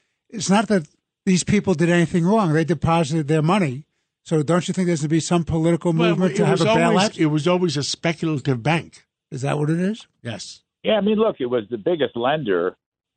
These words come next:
Speaker 3: to the Silicon Valley startups. It became a very famous bank institutionally.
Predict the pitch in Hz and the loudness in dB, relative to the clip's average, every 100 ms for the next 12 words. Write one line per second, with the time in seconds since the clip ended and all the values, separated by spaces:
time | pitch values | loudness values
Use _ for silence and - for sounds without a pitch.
0 | - 120 104 - 131 117 - 110 101 95 | -6 -4 -4 -4 -2 -2 -2 -4 -2 -2
1 | 95 87 80 - 101 123 69 - - 76 | 0 -2 -6 -4 -2 -2 -4 -8 -18 -14
2 | 87 95 98 85 78 92 92 - 82 82 | -8 -4 -4 -4 -2 0 0 -2 -2 -2
3 | 78 - - _ _ _ _ _ _ 92 | -6 -10 -16 _ _ _ _ _ _ -2
4 | 104 90 - 85 - 80 - 98 107 - | 0 -2 -4 -6 -6 -14 -4 -2 -2 -4
5 | 73 65 | -4 -4